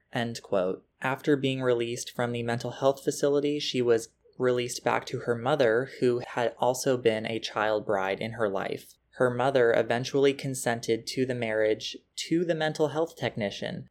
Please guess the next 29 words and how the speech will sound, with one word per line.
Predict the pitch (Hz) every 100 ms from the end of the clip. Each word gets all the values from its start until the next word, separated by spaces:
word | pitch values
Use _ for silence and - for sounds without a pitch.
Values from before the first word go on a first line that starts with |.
| _ -
So | - 131 131
the |
mental | 123 135 151
health | 143 190 202
technician | 156 139 127 120 123 123
who | - 127
had | 113
preyed | - 147 156
upon | - - 139 143
Donna | 131 120 110
while | 107 107
she | - 117
was | 117
in | 127 131
the |
mental | 139 147 151
health | 147 170 -
facility | 127 - 113 113 113 113 117
was | 127 117 117
now | 120 113 113 120
married | 117 117 117 110 104 104 - - -
to | 135 131
Donna | 117 113 107 101 104 113 - - 127 _ -
with | 127 123 127 127 -
the | 127
consent | - 131 - 120 110 -
of | 120 120
Donna's | 107 107 107 -
parent. | - 101 92 147 143 -